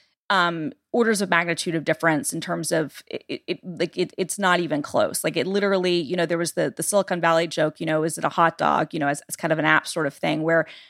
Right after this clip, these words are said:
that is literally something that anybody can build with anything, with free off-the-shelf parts. You could do that four years ago, but now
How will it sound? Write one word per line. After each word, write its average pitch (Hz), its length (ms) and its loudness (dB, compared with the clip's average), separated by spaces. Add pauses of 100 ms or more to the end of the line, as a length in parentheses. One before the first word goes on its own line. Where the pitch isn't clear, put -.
that 233 180 2
is 190 160 0
literally 190 380 2
something 175 320 -4
that - 80 -6
anybody 170 400 -4
can 165 180 -4
build 160 320 2
with 165 140 -4
anything, 160 640 -2
with 175 180 -8
free 190 580 -2
off-the-shelf - 540 0
parts. 170 240 -2
You 214 60 -8
could 214 100 -2
do 190 140 -6
that 165 260 2
four 170 160 0
years 165 260 -2
ago, 151 220 -2
but - 160 -6
now 170 560 2